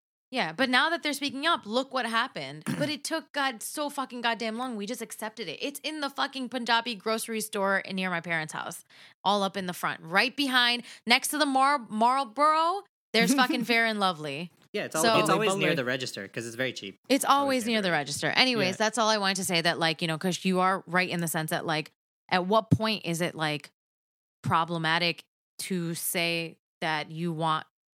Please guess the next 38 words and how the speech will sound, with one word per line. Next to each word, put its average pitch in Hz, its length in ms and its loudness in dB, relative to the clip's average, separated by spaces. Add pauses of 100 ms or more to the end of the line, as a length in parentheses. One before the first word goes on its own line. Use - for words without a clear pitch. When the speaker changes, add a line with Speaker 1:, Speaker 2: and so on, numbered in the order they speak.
(100)
Speaker 1:
breast 160 340 -2
implants 156 400 -2
and 151 80 -4
all 143 100 -4
that 151 140 -4
stuff? 156 140 -2
It's 220 140 2
only 294 180 2
problematic 185 680 2 (240)
if 160 120 -2
you 196 140 2
feel 190 300 2
that 170 160 0
you're 160 240 2
not 156 260 0
good 156 140 -2
enough. 127 460 -8 (500)
You 170 80 2
know 156 60 6
Speaker 2:
Yeah. 156 40 2
Speaker 1:
what 151 40 -2
I - 40 -4
mean? 156 280 -4 (140)
Speaker 3:
Yeah. 107 140 -12
Speaker 1:
If 220 140 4
you're 285 100 4
Speaker 2:
No, - 60 2
I, - 20 4
Speaker 1:
doing 339 280 4
Speaker 2:
I 359 40 6
Speaker 1:
it 339 40 2
just 302 200 2
Speaker 2:
agree. 277 60 -2
Speaker 1:
'cause 339 140 2
you 311 140 0
like 381 280 0
it, 339 200 2 (380)
cool. 175 500 0